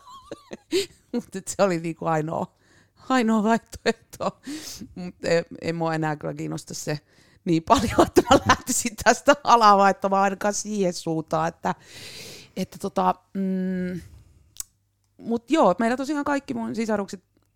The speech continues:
soittaa myös viulua. He ovat siis ammattimuusikoita ja pedagogeja myöskin, niin tota, öö, oli se silleen selkeä, että mä niistä viidestä nuorimpana, niin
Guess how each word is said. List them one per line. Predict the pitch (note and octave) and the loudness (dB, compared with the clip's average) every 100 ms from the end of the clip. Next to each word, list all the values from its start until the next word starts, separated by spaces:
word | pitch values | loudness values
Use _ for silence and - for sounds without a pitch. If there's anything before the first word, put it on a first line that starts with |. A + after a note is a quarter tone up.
| - | -10
soittaa | A3 G3+ - F#3 | -8 -4 -2 0
myös | G3 F3 - - | 0 -4 -6 -8
viulua. | F#3+ F3 E3+ | -4 -2 0
He | |
ovat | F3 F3 _ - _ _ | -2 -4 _ -20 _ _
siis | E3 F3 D#3 - - | -8 -8 -8 -16 -8
ammattimuusikoita | F#3+ F3 - F3 E3 E3 D#3+ D#3 D#3+ | -6 -6 -8 -6 -6 -6 -6 -6 -4
ja | D#3 D3+ _ _ _ | -4 -4 _ _ _
pedagogeja | - E3+ D#3 D#3 D#3 D#3 - | -6 -4 -4 -6 -6 -8 -6
myöskin, | E3+ D#3 - D#3+ D3 | -6 -6 -8 -8 -8
niin | D3 D3+ | -6 -8
tota, | D#3 D#3 - D#3 D3 _ _ - - _ _ _ _ _ _ _ _ _ _ _ - | -8 -12 -6 -6 -6 _ _ -20 -20 _ _ _ _ _ _ _ _ _ _ _ -6
öö, | F3+ F3+ F3 F3 E3+ | -2 -2 -2 -2 -4
oli | - F3 | -4 -2
se | D#3+ | -2
silleen | F#3 F3+ D#3+ D3+ | -2 0 0 0
selkeä, | D3+ C#3+ C#3 D3+ D3 - - | -4 -6 -6 -6 -6 -12 -14
että | - D3+ | -10 -6
mä | D3 - - | -6 -8 -10
niistä | D3+ D3 D#3+ | -8 -6 -4
viidestä | D3+ D3+ D#3+ | -4 -4 -6
nuorimpana, | D3 C#3 D#3 C#3+ C#3 C3+ | -6 -6 -8 -10 -10 -10
niin | C#3+ D#3 C#3 | -10 -12 -14